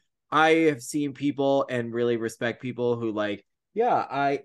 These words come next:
I can use it to calm down and blah, blah, and unwind." For, like, I have so many friends here. I think a big thing is, like you said, like, you live in a recovery bubble. He-, I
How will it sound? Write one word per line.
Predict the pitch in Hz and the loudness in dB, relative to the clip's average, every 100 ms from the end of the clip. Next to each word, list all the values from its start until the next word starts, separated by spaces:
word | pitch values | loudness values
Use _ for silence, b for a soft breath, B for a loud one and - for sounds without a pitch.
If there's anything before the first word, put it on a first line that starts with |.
| _ | _
I | 165 208 | 0 0
can | 208 160 | -2 -6
use | 123 117 131 | -4 -4 -4
it | 135 | -6
to | 139 | -8
calm | 131 156 156 | -2 -2 -2
down | 185 190 151 | -2 0 0
and | 127 | 0
blah, | 120 135 | 0 0
blah, | 160 160 | 2 2
and | 127 - | 0 -6
unwind." | 123 143 147 147 143 | -8 -6 -4 -4 -6
For, | 160 - | -8 -6
like, | 139 | -2
I | 135 | 0
have | 127 | 0
so | - - 131 135 | -6 -6 -4 -2
many | 131 131 120 | -2 -4 -4
friends | 120 113 110 | -4 -6 -6
here. | 135 131 143 b _ 135 | -4 -4 -4 b _ 0
I | 170 | 0
think | 233 220 | 2 0
a | |
big | 139 143 110 | 2 0 0
thing | 135 | -4
is, | 131 127 | -2 -2
like | 123 101 | -2 -2
you | 110 | -6
said, | - 120 | -4 -4
like, | 101 104 | -4 -8
you | 110 | -6
live | 110 117 | -2 -2
in | 110 | -2
a | |
recovery | 104 101 104 95 101 92 | -6 -6 -6 -4 -6 -4
bubble. | 92 92 127 139 147 B B _ | -6 -4 -4 -4 -6 B B _
He-, | - 139 135 117 | -6 -2 -2 0
I | 123 131 135 | 2 2 0